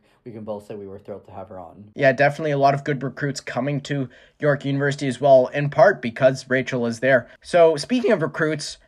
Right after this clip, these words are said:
Speaker 2: there's been a bit of less news this week, but still news nonetheless. So we're gonna start off with the Ottawa Gee-Gees in the cross-country skate.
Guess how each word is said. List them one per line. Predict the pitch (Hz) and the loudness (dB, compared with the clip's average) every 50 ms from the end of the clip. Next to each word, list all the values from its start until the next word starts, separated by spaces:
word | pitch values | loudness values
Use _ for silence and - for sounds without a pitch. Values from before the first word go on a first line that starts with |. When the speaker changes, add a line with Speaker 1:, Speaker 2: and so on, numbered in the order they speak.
| _ - | _ -4
Speaker 2:
there's | 143 165 175 160 147 | -2 0 0 -2 -2
been | - 208 233 226 214 | 0 0 2 2 2
a | 208 - 156 147 | 2 2 0 0
bit | - 196 240 - - - | 0 0 -2 -2 -4 -4
of | - 180 165 143 | -2 -2 -2 2
less | 151 170 170 - - - | 4 4 4 4 2 -4
news | 160 160 160 151 | -6 -6 -6 -6
this | 165 151 147 | -8 -8 -6
week, | 175 180 175 - | -6 -8 -6 -4
but | 196 185 - | -4 -4 -4
still | - - 220 214 | 0 0 0 2
news | 175 151 156 156 151 143 | 2 0 -2 -2 -2 -2
nonetheless. | 143 135 135 139 127 123 131 151 147 139 147 - - - - _ _ _ _ _ _ - | -2 0 0 2 2 4 4 4 2 2 0 -4 -14 -20 -20 _ _ _ _ _ _ -4
So | - 190 180 175 | 2 4 4 4
we're | 170 160 190 190 | 4 2 0 0
gonna | 220 254 | 0 0
start | - - - 190 190 190 | 0 2 4 4 6 8
off | 180 180 175 170 - | 8 6 6 4 2
with | 175 175 - | -4 -6 -2
the | 180 175 | 2 4
Ottawa | 165 196 202 202 175 | 4 4 4 2 -2
Gee-Gees | - - 160 175 160 160 165 143 | -2 -4 -6 -8 -8 -8 -6 -4
in | 147 147 | -2 -2
the | 147 139 | -2 0
cross-country | - 156 143 135 - 151 127 113 117 | 2 2 2 2 2 -2 -6 -6 -8
skate. | 117 - - 127 127 131 123 | -10 -6 -4 -4 -4 -4 -4